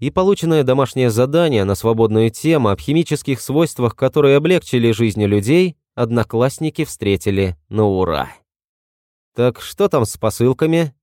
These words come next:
поинтересовался я на перемене у Василия.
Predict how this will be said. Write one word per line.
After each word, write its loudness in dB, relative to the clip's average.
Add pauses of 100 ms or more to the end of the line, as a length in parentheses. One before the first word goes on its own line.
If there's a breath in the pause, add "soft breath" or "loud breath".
(220)
поинтересовался 0
я 0
на 0
перемене 0
у 2
Василия. -4